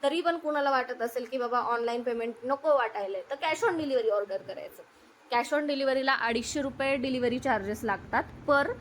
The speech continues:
अ, पार्सल. समजा की तुम्ही तीन ड्रेसेस ऑर्डर करताय, तर तुम्हाला एक पाचशे सातशे रुपये जास्त लागतील cash on डिलिव्हरीला. तर मग एक काम करून बघायचं, काय करायचं की, "बाबा मला काय ट्रस्ट नाहीये,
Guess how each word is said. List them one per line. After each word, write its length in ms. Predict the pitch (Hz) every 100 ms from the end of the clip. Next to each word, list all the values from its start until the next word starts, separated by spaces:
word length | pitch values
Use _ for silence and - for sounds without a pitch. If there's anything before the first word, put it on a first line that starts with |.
| - - - -
अ, 220 | 190 196
पार्सल. 560 | 208 - 294 277 - 202
समजा 340 | - 240 220
की 140 | 240 226
तुम्ही 180 | 269 294 -
तीन 200 | 320 302
ड्रेसेस 360 | 285 311 311
ऑर्डर 320 | 277 262 269
करताय, 320 | 269 269 254 294
तर 40 | 403
तुम्हाला 360 | 285 285 320 480 - - -
एक 80 | - - - -
पाचशे 240 | 294 330
सातशे 380 | 330 302 - 339
रुपये 260 | 311 320 320
जास्त 300 | 339 - 381
लागतील 300 | 285 - 226
cash 240 | 220 220 220
on 100 | 208
डिलिव्हरीला. 480 | 196 196 196 185 196 - - -
तर 60 | 277
मग 120 | 294
एक 160 | 302 302
काम 200 | 285 294
करून 300 | 294 277 277
बघायचं, 380 | 254 247 240 233
काय 200 | 269 262
करायचं 380 | 262 247 247 247 - - -
की, 140 | 247
"बाबा 220 | 233 233
मला 220 | 247 254 240
काय 160 | 247
ट्रस्ट 420 | 240 254 226 -
नाहीये, 300 | 247 240 262